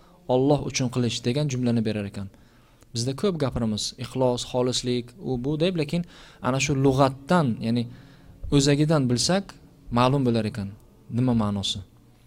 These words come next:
Ixlos bo'lmasa, barcha yaxshi amal, ya'ni deb ko'rilgan amallar gunoh bo'ladi, ammo ixlos bo'lsa amallarda,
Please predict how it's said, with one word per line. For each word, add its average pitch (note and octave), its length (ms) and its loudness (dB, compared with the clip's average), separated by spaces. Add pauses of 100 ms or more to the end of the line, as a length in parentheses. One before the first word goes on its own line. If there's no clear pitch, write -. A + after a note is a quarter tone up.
(1000)
Ixlos E3+ 380 4
bo'lmasa, D3 520 4 (340)
barcha E3 400 2
yaxshi C#3 360 0
amal, B2+ 320 -2 (140)
ya'ni A2 280 -4
deb A#2 240 -2
ko'rilgan A2+ 480 0
amallar A#2 500 0 (440)
gunoh C3+ 340 2
bo'ladi, D3+ 420 2 (580)
ammo D3 320 0
ixlos D#3 460 4
bo'lsa A#2+ 380 0
amallarda, D3+ 540 0